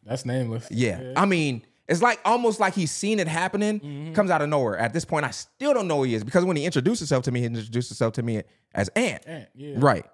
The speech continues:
Speaker 2: I'm, I go over and I'm, bro, I'm about to, I don't know who it is, but I'm about to take off on him.
Speaker 1: Right, yeah.
Speaker 2: And as I walk over, Nameless comes and grabs me, pulls me to the side, like, "Hey, bro, you know, I'm sorry about my, my guy, this, that, and the other. You know, he just been drinking a lot, this, that,
Speaker 1: That's
Speaker 2: and the
Speaker 1: Ant,
Speaker 2: other."
Speaker 1: yeah.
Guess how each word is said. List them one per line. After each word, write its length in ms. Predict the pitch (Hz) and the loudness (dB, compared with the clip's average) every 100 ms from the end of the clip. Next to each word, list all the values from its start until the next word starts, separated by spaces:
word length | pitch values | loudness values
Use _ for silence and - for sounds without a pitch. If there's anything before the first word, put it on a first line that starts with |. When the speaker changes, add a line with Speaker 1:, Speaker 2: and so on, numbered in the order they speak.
| - | -12
Speaker 2:
I'm, 180 | 131 127 | -8 -6
I 180 | 117 90 | -6 -6
go 160 | 92 156 170 | 2 4 4
over 240 | 156 151 | 0 -2
and 120 | 104 | -2
I'm, 140 | 120 131 - | -4 -8 -10
bro, 160 | 92 104 | -4 -4
I'm 80 | 120 | -2
about 180 | 101 | -6
to, 100 | - - _ _ | -8 -18 _ _
I 60 | 143 | 0
don't 120 | 147 | 2
know 80 | 113 | 0
who 140 | 127 | 0
it 40 | 120 | 0
is, 40 | |
but 120 | 98 | 2
I'm 80 | 143 | 2
about 160 | 139 98 | 2 -4
to 60 | |
take 200 | - 101 | -4 0
off 200 | 120 120 | 0 0
on 80 | 92 | -4
him. 40 | 165 | -6
Speaker 1:
Right, 200 | 156 143 | -6 -8
yeah. 420 | 170 165 156 143 214 - _ - | -8 -6 -6 -8 -10 -16 _ -10
Speaker 2:
And 120 | 110 | -4
as 200 | 139 165 | 0 0
I 160 | 170 139 | 2 0
walk 380 | 110 139 143 147 | 0 -2 0 0
over, 340 | 135 127 117 _ _ _ _ | 0 -2 -6 _ _ _ _
Nameless 360 | 117 143 139 | -4 -2 -4
comes 260 | 131 139 110 | -6 -6 -6
and 140 | 92 | -6
grabs 320 | 92 123 123 120 | 0 0 0 -2
me, 200 | 120 104 | -4 -4
pulls 260 | - 123 | -2 0
me 80 | 120 | -2
to 120 | 113 | -4
the 40 | 104 | -4
side, 220 | 117 113 | -2 -2
like, 140 | 120 - | 0 -2
"Hey, 140 | 147 | -2
bro, 240 | 139 139 | -4 -4
you 100 | 139 | -4
know, 100 | 135 131 | -6 -6
I'm 100 | 131 | -6
sorry 240 | 131 123 | -4 -4
about 180 | 120 117 | -4 -6
my, 120 | 113 110 | -6 -10
my 160 | 104 110 | -6 -4
guy, 320 | 107 110 113 | -2 -2 0
this, 140 | 104 110 | -2 -4
that, 100 | 113 | -6
and 100 | 107 | -6
the 100 | 110 | -6
other. 120 | 113 | -6
You 140 | 110 107 | -6 -6
know, 160 | 107 | -6
he 120 | 107 123 | -4 -4
just 140 | 104 | -4
been 140 | 98 | -6
drinking 280 | 98 117 110 | -4 -4 -4
a 40 | 104 | -4
lot, 340 | 107 107 101 | -2 -2 -4
this, 140 | 107 | -6
that, 80 | 104 | -6
Speaker 1:
That's 120 | 101 98 | -6 -6
Speaker 2:
and 60 | |
the 40 | 107 | -6
Speaker 1:
Ant, 60 | 110 | -6
Speaker 2:
other." 200 | 104 104 | -6 -10
Speaker 1:
yeah. 320 | 127 131 120 | -12 -12 -14